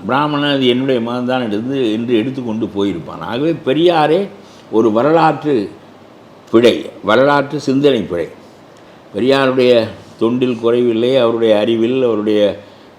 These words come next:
ஆ, பெரியார் என்கின்ற நிலையில் எதிலும் குறைவாக, குறைவாக இல்லை, குறைவாக இருப்பதாக நான் கருதவில்லை. சென்ற நூற்றாண்டில் மிகச்சிறந்த ச-, சமூக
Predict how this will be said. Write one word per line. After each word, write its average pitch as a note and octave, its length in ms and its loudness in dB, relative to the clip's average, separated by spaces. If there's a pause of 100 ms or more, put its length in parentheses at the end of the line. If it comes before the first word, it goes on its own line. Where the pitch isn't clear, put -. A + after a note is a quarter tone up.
(140)
ஆ, A2 80 -6 (1400)
பெரியார் C#3+ 400 6
என்கின்ற A#2+ 360 0
நிலையில் B2 480 0 (120)
எதிலும் D3+ 440 4
குறைவாக, C3 720 0 (340)
குறைவாக C3+ 500 2
இல்லை, F2+ 260 -4 (340)
குறைவாக C3+ 460 0
இருப்பதாக C3+ 520 -2
நான் G#2 260 -6
கருதவில்லை. F#2+ 500 -4 (480)
சென்ற A2 300 -2
நூற்றாண்டில் B2 640 -4 (480)
மிகச்சிறந்த B2 680 0 (300)
ச-, - 220 -16 (160)
சமூக G2+ 440 -6